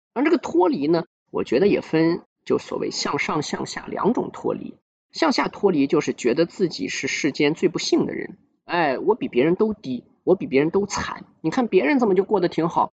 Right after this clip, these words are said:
这个往往发生在遭遇生命痛苦的时候，就开始自我审判了。哎呀，我这个没能耐，哎呀，我没钱，我怎么这么倒霉，怨天尤人，最后怨自己，这是一种孤立。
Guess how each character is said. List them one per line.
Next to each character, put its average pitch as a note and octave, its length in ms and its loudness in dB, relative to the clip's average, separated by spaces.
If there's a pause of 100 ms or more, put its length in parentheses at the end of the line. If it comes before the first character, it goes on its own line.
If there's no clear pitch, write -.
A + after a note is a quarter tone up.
这 D#4 140 -2
个 A3 80 2
往 E3 200 2
往 D3+ 120 0
发 E3+ 160 -2
生 F3+ 220 2
在 D3 100 2
遭 E3+ 260 2
遇 D#3+ 120 0
生 F3 200 0
命 E3+ 140 4
痛 E3+ 240 0
苦 - 180 -6
的 - 120 -8
时 - 120 -8
候， - 260 -6 (260)
就 D3 100 2
开 D3+ 140 -4
始 C3+ 100 -6
自 - 160 -2
我 C3 140 6
审 - 220 -4
判 B2 220 -10
了。 - 140 -12 (280)
哎 - 200 -2
呀， G#2+ 80 -2
我 A#2+ 220 0
这 A#2+ 160 2
个 - 80 2
没 C3 240 2
能 A#2+ 320 -2
耐， C3+ 180 -4 (240)
哎 - 100 -8
呀， B2 140 -4
我 B2 160 2
没 B2 300 2
钱， A#2+ 400 -4
我 D#3+ 80 2
怎 D#3 100 0
么 - 60 0
这 G#3 100 -4
么 E3 80 0 (120)
倒 - 100 -4
霉， A2+ 420 -6 (240)
怨 D3+ 240 2
天 D3 280 0
尤 C3 180 4
人， A#2+ 200 0
最 C3 140 -2
后 B2 160 0
怨 C3 220 2
自 B2+ 180 -4
己， - 240 -10 (120)
这 C#4+ 100 0
是 D#3 120 -2
一 C3 120 0
种 - 180 -10
孤 A#3+ 160 -4
立。 - 220 -6